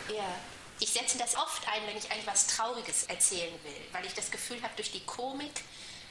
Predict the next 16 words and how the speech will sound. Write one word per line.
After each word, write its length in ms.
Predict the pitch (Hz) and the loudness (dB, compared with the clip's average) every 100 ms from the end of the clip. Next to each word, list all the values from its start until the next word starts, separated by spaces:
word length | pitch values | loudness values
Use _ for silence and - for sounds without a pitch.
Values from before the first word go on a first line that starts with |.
| - - | -4 0
kann 140 | 226 | 0
man 100 | 233 233 233 | 0 -2 -2
in 100 | 226 | 4
das 180 | 208 - | 6 6
Traurige 500 | 208 226 247 208 214 208 | 6 2 0 0 -2 -2
besser 220 | 214 226 233 | 2 2 2
hineinschlüpfen. 920 | 214 202 214 254 - - 196 - 180 - - - | 2 4 2 8 8 6 2 -2 -2 -6 -10 -2
Es 140 | - | 0
gab 160 | 196 196 | 0 0
doch 120 | 226 | -2
mal 100 | 208 - | -2 -4
dieses 280 | - 185 - | 0 0 0
Lied 200 | 220 220 - - | -2 -2 -2 -2
von 160 | 208 | -2
Freundeskreis, 800 | 208 208 220 226 - - 180 - | -2 -2 -2 0 0 0 0 0
"Komik 380 | - 233 240 | -2 -2 -2